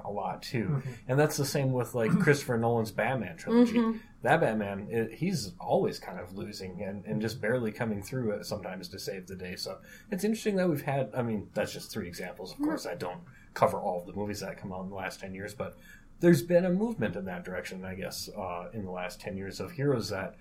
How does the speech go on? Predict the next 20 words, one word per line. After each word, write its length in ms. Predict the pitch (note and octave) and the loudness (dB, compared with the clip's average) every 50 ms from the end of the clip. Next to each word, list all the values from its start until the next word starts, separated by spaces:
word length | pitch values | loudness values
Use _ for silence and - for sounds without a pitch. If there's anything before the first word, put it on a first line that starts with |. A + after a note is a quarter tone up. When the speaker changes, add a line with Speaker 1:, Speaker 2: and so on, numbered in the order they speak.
| - - - - - - - | -20 -20 -20 -20 -18 -2 4
Speaker 1:
are 220 | G#2+ A#2+ B2+ C3 | 6 6 8 6
more 340 | B2+ A#2 A2+ G#2+ G#2 G#2 G#2 | 6 6 4 4 4 4 2
vulnerable 640 | G2+ G2+ G#2 G#2 G#2 G#2+ G#2+ G#2 G#2 G#2+ G#2+ A2 | 2 4 4 4 4 4 2 2 2 2 2 2
and 100 | G#2+ G#2 | 2 0
maybe 200 | G2+ G#2 A2+ C3 | -2 -2 -2 0
a 40 | B2+ | 0
little 220 | G#2+ G#2+ A#2 A#2+ A2+ | 0 0 0 0 0
bit 160 | A#2 A#2 F#2 | 0 -2 0
more 260 | A2 A2+ A2+ G#2+ G2 | 0 0 0 0 0
relatable 680 | F#2 F#2+ F2+ F#2 B2+ F3+ G3 A#3 C4 C#4 C#4 A3+ A3+ G#3+ | -2 -4 -4 -4 -4 -2 -2 0 0 -2 -2 -2 -2 0
in 100 | A3 A3+ | 0 2
that 220 | A3+ A3+ G#3+ - | 2 0 0 0
way, 220 | A3 A3 A3+ A3+ | -2 0 0 0
in 180 | F3+ B2+ A#2 A#2 | 0 0 0 0
that 260 | A#2 A2+ A2+ - - | 0 0 -2 -2 -2
they 140 | A2+ A2+ A2 | 0 0 2
don't 280 | A2 B2+ C3+ C#3+ A2 F2 | 2 2 0 0 0 -2
always 340 | F#2 F#2+ F#2 F#2 F2 - - | -4 -4 -4 -6 -8 -8 -10
win 200 | F#2 F2+ F2+ F2+ | -10 -8 -8 -6
and, 220 | F#2 G2+ A2 A#2 | -4 -4 -4 -4